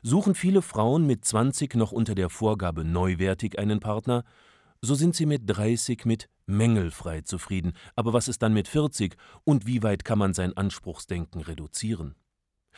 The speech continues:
Kommen irgendwann nur noch Campingwagenfahrer, Frührentner und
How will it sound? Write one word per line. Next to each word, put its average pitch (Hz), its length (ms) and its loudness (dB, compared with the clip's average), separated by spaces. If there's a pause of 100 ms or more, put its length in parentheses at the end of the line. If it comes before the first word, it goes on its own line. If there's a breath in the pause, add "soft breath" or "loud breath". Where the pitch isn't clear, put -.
(220 loud breath)
Kommen 113 240 6
irgendwann 104 500 6
nur 104 160 8
noch 95 240 4 (220 soft breath)
Campingwagenfahrer, 113 1300 2 (100)
Frührentner 113 880 2
und 107 220 2